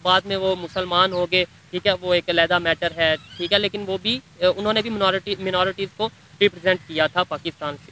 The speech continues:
के हवाले से। अरजीत का question है, "Where do you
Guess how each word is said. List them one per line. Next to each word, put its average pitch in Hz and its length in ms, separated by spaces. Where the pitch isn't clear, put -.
के 170 100
हवाले 135 360
से। - 140
अरजीत 214 400
का 254 140
question 233 380
है, 226 380
"Where 208 300
do 220 160
you 220 80